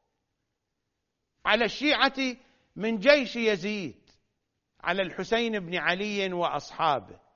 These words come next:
هؤلاء مراجع النجف، وإذا قال قائل إن هذا لا ينطبق على مراجع النجف،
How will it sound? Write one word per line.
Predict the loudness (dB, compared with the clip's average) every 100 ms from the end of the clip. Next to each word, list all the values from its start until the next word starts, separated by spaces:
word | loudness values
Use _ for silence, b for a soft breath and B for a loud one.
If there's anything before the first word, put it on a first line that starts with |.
| _
هؤلاء | -2 -2 0 2 2 0
مراجع | -2 2 2 0 -6 -8
النجف، | -6 -4 -4 -8 -12 _ _ _ _ _ _ _ _ _
وإذا | -8 -4 2 2
قال | 6 6 6
قائل | 4 4 4 2 -2 -2 -4 -6 -16 _ _ -10
إن | -2
هذا | 0 4 4 4 4 2 0 -6 _ _ _ _ _ _ _
لا | 2 4
ينطبق | 4 0 0 0 0 -2
على | 0 0 2 0
مراجع | 2 2 2 0 -4 -6
النجف، | -4 -2 0 -2 -4